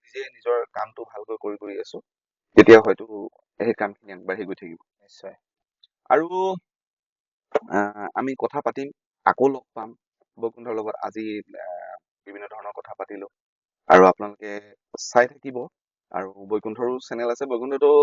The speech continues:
Speaker 1: <laughs> নিজৰে চেনেল, বহুত, এ, খিনি ছাবস্ক্ৰাইবাৰ আছে, আ, তেওঁলোকে, এ, চাই থাকে। আৰু
Speaker 2: এতিয়া মানুহে
Speaker 1: আ,
Speaker 2: মোক এটা নতুন নাম দিয়ে, ক'ৰবাত মিটিঙত মাতিলে
Speaker 1: উম।
Speaker 2: মই দেখো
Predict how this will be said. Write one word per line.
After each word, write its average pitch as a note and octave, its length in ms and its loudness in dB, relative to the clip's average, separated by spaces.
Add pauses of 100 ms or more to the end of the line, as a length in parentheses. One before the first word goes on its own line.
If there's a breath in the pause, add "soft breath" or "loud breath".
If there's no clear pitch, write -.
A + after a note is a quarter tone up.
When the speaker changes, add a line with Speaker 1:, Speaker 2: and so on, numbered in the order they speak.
(180)
Speaker 1:
<laughs> D#3 460 0
নিজৰে C3 260 2
চেনেল, C3+ 300 -4
বহুত, A#2+ 220 2 (500 soft breath)
এ, A2+ 240 12
খিনি A2+ 280 -16 (100)
ছাবস্ক্ৰাইবাৰ A2 560 -8
আছে, - 220 -10 (460)
আ, F2 280 -14
তেওঁলোকে, F#2 300 -10 (320)
এ, F2+ 220 -18
চাই F#2+ 260 -8
থাকে। A2 220 -16 (220)
আৰু F#2 220 -16 (1080)
Speaker 2:
এতিয়া D3 240 0
মানুহে D#3+ 240 0
Speaker 1:
আ, - 20 -6
Speaker 2:
মোক E3+ 120 -2
এটা E3 160 0
নতুন D3+ 320 -6
নাম D#3 140 0
দিয়ে, C3 260 -6 (100)
ক'ৰবাত B2+ 200 -2
মিটিঙত B2 380 -10
মাতিলে A#2+ 300 -4
Speaker 1:
উম। B2 60 -8
Speaker 2:
মই B2 100 -6
দেখো A2+ 240 -2